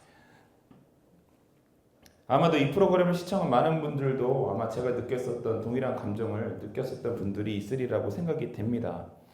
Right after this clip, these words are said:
아무튼 이분이 이 프로그램에 출연해가지고 한 멘트들도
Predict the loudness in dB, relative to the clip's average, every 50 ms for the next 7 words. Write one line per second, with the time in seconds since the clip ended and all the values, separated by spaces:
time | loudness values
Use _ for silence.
0 | -20 -12 -4 -2 -2 0 0 0 0 2 2 0 0 0 0 -2 0 0 -2 -2
1 | -4 -6 -8 -6 -4 -4 -4 -2 2 2 4 4 4 2 2 0 0 -2 -2 -2
2 | 0 0 0 2 2 2 2 2 0 -4 -4 -4 0 2 2 2 2 0 0 0
3 | 2 2 0 0 0 0 0 0 0 -2 -4 -8